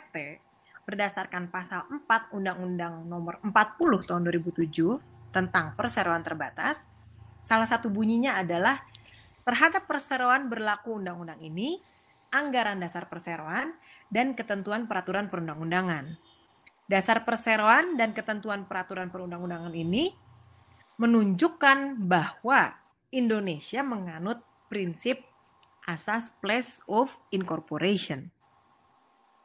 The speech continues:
atau prinsip inkorporasi. Kembali pada pertanyaan Nabila, dapat saya simpulkan bahwa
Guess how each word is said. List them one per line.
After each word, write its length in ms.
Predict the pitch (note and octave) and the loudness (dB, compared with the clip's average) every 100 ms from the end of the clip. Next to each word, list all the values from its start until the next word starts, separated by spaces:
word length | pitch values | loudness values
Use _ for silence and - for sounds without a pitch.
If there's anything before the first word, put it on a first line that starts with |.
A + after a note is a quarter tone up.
| _ | _
atau 680 | - C#4 - D4+ E4+ G4 F#4+ _ _ _ _ _ | 4 4 6 6 6 4 -6 _ _ _ _ _
prinsip 560 | - C#4 C4+ B3 - E4 - _ _ | -4 -2 -2 -4 -4 -4 -8 _ _
inkorporasi. 1200 | B3+ B3 A#3+ A3+ G#3 G#3 G3+ A3+ A3+ G3+ E3 - _ _ _ _ _ _ _ _ _ _ | -8 -6 -6 -8 -6 -8 -6 -8 -10 -12 -12 -16 _ _ _ _ _ _ _ _ _ _
Kembali 500 | - A3 G3+ F#3+ A3+ | -2 0 2 0 -2
pada 220 | G3+ F#3 | -4 -4
pertanyaan 600 | F#3 - F#3 F3+ E3+ F#3 F3+ | -4 -6 -4 -6 -6 -6 -6
Nabila, 720 | E3+ E3+ E3+ F3+ B3+ E4+ F#4+ - _ - | -4 -2 2 6 8 6 2 -10 _ -4
dapat 420 | F3+ F3+ E3+ E3 | 0 0 0 -4
saya 220 | - E3 | -2 -2
simpulkan 720 | E3+ F3+ E3 E3+ E3+ G3 F#3 E3+ | -2 -4 -4 -4 0 0 0 -2
bahwa 880 | D#3+ D3 - D#3+ D#3+ F3+ C4 F4 | -2 -6 -8 -4 0 2 2 2